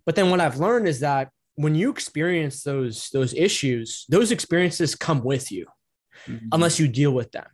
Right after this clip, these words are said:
Speaker 1: And so all of a sudden I go to, I'm in Boston, very diverse place, a lot of different kinds of people. Um,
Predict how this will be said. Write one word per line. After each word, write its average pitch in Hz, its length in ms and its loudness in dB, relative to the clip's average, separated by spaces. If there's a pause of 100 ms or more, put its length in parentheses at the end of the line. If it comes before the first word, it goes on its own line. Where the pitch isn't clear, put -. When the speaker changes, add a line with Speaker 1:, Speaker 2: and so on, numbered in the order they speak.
(100)
Speaker 1:
And 170 100 2
so 175 160 4
all 196 140 6
of 202 80 2
a 185 60 2
sudden 175 280 2
I 151 80 2
go 156 220 2
to, 143 520 0
I'm 147 140 0
in 135 120 0
Boston, 147 600 -2
very 165 280 2
diverse 147 500 -2
place, 147 540 -4
a 143 180 -4
lot 143 180 2
of 151 100 0
different 151 280 -2
kinds 143 300 -4
of 123 100 -14
people. 139 640 0 (360)
Um, 131 600 0